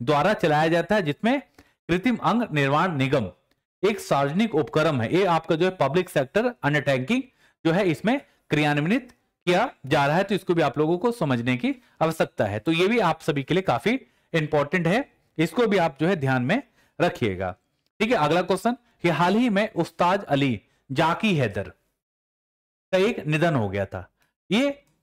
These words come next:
किस वाद्य यंत्र से संबंधित है? ऑप्शन ए बीना, बी सतार, अ, सितार और सी सरोद और डी आपका जो है बांसुरी।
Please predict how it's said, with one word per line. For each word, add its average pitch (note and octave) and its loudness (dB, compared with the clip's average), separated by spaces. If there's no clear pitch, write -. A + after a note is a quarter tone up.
किस B3+ -2
वाद्य D#3 -2
यंत्र E3+ -2
से F3+ 2
संबंधित A#2 0
है? F2 -10
ऑप्शन D#3+ 0
ए D#3+ -2
बीना, C3 -2
बी E3 0
सतार, C3+ 0
अ, C#3+ 2
सितार D3 0
और B2+ 0
सी A3 -2
सरोद D3 0
और G3+ 0
डी F#3 0
आपका D3+ 2
जो A#2+ -2
है F3+ -2
बांसुरी। F#2+ -2